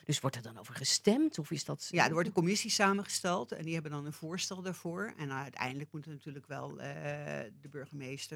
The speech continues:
Speaker 2: en de wethouders, die gaan dan uiteindelijk zeggen dan, "Dat is akkoord."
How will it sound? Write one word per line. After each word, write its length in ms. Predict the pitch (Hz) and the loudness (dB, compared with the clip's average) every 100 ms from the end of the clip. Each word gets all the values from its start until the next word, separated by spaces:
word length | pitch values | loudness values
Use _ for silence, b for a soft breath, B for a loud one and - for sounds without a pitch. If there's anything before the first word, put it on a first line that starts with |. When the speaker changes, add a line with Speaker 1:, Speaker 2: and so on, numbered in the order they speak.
| 135 | -12
Speaker 2:
en 160 | 127 | -12
de 100 | 135 | -14
wethouders, 560 | 127 - 139 147 147 - | -14 -10 -8 -6 -6 -6
die 140 | 147 | -6
gaan 280 | - 143 147 | -2 -2 -2
dan 100 | 147 | -6
uiteindelijk 480 | 147 143 139 139 - | -6 -4 -4 -4 -8
zeggen 300 | - 135 - | -6 -4 -4
dan, 160 | 139 139 | -10 -10
"Dat 140 | 127 | -10
is 160 | 139 120 | -12 -14
akkoord." 460 | - - - - | -16 -18 -18 -20